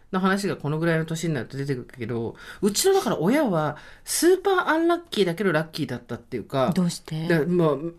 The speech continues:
Speaker 1: 家を建てて、でかい家を建てて、でも自分の失敗で商売がこけて、
Speaker 2: うん。
Speaker 1: で、娘に「出てけ」って言われて、「出てけ」っていうか、
Speaker 2: うん。
Speaker 1: 「解散」って言われて、
Speaker 2: うん。
Speaker 1: 出てって、
Speaker 2: うん。
Speaker 1: 最初は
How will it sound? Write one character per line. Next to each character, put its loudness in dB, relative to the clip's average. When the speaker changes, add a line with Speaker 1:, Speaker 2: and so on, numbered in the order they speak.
Speaker 1:
家 4
を 4
建 -6
て 0
て、 -4
で -2
か 0
い 0
家 4
を 0
建 -2
て -4
て、 -2
で 2
も 4
自 0
分 0
の 2
失 -6
敗 2
で -2
商 0
売 0
が -4
こ -4
け 0
て、 2
Speaker 2:
う 6
ん。 2
Speaker 1:
で、 0
娘 2
に 0
「出 2
て -2
け」 2
っ -8
て -4
言 6
わ 4
れ 4
て、 0
「出 2
て 2
け」 2
っ 2
て 0
い 0
う -2
か、 -4
Speaker 2:
う -4
ん。 -
Speaker 1:
「解 -2
散」 2
っ -6
て -16
言 -2
わ -2
れ -2
て、 -2
Speaker 2:
う -2
ん。 0
Speaker 1:
出 6
て -2
っ -10
て、 -2
Speaker 2:
う -2
ん。 0
Speaker 1:
最 2
初 -4
は 2